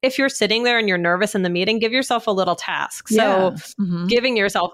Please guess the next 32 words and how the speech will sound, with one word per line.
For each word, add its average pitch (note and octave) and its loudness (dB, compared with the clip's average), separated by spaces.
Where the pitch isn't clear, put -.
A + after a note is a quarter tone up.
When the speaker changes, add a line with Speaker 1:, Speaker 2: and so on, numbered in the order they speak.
Speaker 1:
"Okay, B3+ 0
no, G#3+ 2
I'm, F#3+ 2
all G#3 4
I'm B3+ 2
doing C4+ 2
is B3+ -4
taking A#3 -6
notes. - -6
I'm E3+ -4
taking F#3 0
some A3+ -2
notes." F3 -2
Um, G3 2
and A3 2
then, G3+ 2
or B3+ 6
if G#3 0
you G#3+ 2
have G3+ 0
a F3 0
question G3+ -2
about F#3+ 0
something, G3 0
you E3+ -2
can F3 -4
mark E3 -2
it G3+ -6
down. F3+ 0
Just G3 -2
Speaker 2:
Mm-hmm. F3 0
Speaker 1:
like, G#3 0